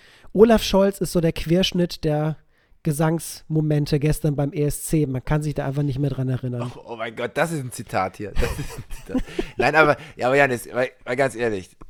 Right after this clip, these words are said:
Speaker 2: also, da müssen wir wieder Olli Kirschfink erwähnen, der, der ja immer auch gerne möchte, dass es auch mal ein bisschen Reibung gibt oder, oder eine unterschiedliche Meinung.
Speaker 1: Nur,
Speaker 2: Ähm,
Speaker 1: dass wir uns nicht die Eier lecken gegenseitig.
Speaker 2: Genau,
Speaker 1: Ich muss
Speaker 2: ja,
Speaker 1: das mal
Speaker 2: mhm.
Speaker 1: richtig stellen.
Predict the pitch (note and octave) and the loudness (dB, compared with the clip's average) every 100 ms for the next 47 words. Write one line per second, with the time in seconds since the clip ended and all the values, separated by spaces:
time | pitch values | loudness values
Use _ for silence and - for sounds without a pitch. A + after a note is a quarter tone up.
0 | - - G#2+ E2+ E2 F2 B2 C3+ B2 A#2+ | -18 -10 -8 -8 -12 -14 -10 -2 2 4
1 | G2+ A2 G#2+ D#3 - E3 C#3 C#3+ C#3+ D3 | 2 0 0 -2 -2 -2 0 0 0 -2
2 | D3 - G2+ G#2+ G2+ E2 G#2 G2+ E2 G#2+ | -8 -10 -6 -4 -4 -4 -4 -4 -6 -8
3 | G2+ F#2+ - G2 G2 G2 G2 G2+ F#2 F#2+ | -8 -8 -8 -8 -8 -10 -8 -10 -10 -10
4 | F#2 E2 - F2+ F2+ F2+ F#2 F2+ G#2 B2 | -10 -10 -10 -8 -8 -10 -6 -4 -4 -6
5 | A#2+ - G2 F#2+ F2+ - F2+ F2 E2+ D2+ | -8 -10 -6 -4 -4 -6 -8 -6 -6 -8
6 | D#2+ - F2+ F#2+ F#2 F#2 F2+ G2 G#2+ - | -12 -12 -12 -10 -12 -10 -8 -6 -8 -14
7 | - - - D#3+ E3 A3 G#3+ G#3+ A3 G3+ | -20 -20 -4 2 8 8 8 4 0 0
8 | G#3 - A3+ E3+ E3+ C3+ B2 - A2+ A2+ | -2 -2 -2 0 2 2 -4 -8 -10 -8
9 | A#2+ A2 G#2+ G#2+ B2 B2+ F2+ - - D3 | -10 -10 -10 -8 -6 -6 -6 -12 -10 -4
10 | D#3 E3 - E3 C#3+ B2+ - B2 A#2 | -2 -2 -4 -4 -4 -4 -6 -8 -10